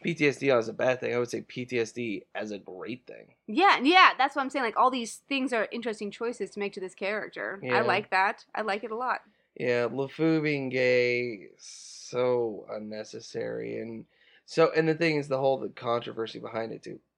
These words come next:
Speaker 1: so unnecessary. There's a scene where a guy gets clothes thrown on him from the wardrobe, and
Speaker 2: And in the original, it was, like, some cross-dressing joke, like, "Oh,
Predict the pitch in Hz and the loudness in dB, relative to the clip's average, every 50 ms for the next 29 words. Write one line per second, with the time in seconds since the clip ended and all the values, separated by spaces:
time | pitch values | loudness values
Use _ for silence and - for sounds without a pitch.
0 | _ _ _ - - - 123 117 113 110 104 104 110 - - - 110 110 - 120 | _ _ _ -16 -6 -2 -2 0 0 -2 -4 -6 -10 -12 -10 -10 -10 -6 0 0
1 | 117 113 113 120 - - - - - - - _ _ _ _ _ _ _ _ 131 | 2 2 0 -2 -6 -12 -20 -20 -20 -20 -20 _ _ _ _ _ _ _ _ 2
2 | 143 147 139 135 127 120 - - - 170 156 156 151 143 139 135 131 127 127 131 | 2 2 2 0 -6 -6 -8 -6 -2 0 2 4 4 4 4 6 4 6 6 6
3 | 127 127 127 104 127 98 - - - _ _ _ _ _ _ _ _ _ _ _ | 6 6 4 4 2 -2 -4 -6 -14 _ _ _ _ _ _ _ _ _ _ _
4 | _ _ _ _ _ _ _ _ _ - - 143 139 135 139 131 - - - 135 | _ _ _ _ _ _ _ _ _ -4 2 4 6 6 6 4 2 4 4 6
5 | 135 131 127 123 117 117 110 107 110 110 - 123 117 117 113 113 110 110 110 113 | 6 6 6 6 6 4 2 0 -2 -4 -6 -6 -4 -4 -4 -4 -4 -2 -2 0
6 | 127 135 127 127 117 110 101 98 101 101 98 101 101 - _ _ _ _ _ _ | 0 -2 -4 -4 -6 -4 -4 -4 -6 -6 -10 -10 -12 -16 _ _ _ _ _ _
7 | - 233 240 247 277 277 269 254 277 277 240 262 269 254 247 240 233 220 220 220 | -2 0 2 4 4 4 4 4 2 2 2 2 2 4 6 6 6 6 4 4
8 | 226 220 208 208 - - 214 208 202 208 - - - - 196 196 214 - - 214 | 4 2 2 0 0 -2 -2 0 0 -2 -6 -8 -2 2 4 4 4 2 -2 -6
9 | 202 - 196 202 196 196 196 208 226 - - 523 622 659 679 679 659 659 622 622 | -6 -6 -6 -4 -2 -2 -2 -2 -4 0 2 4 6 6 8 8 8 8 8 8
10 | 453 | 6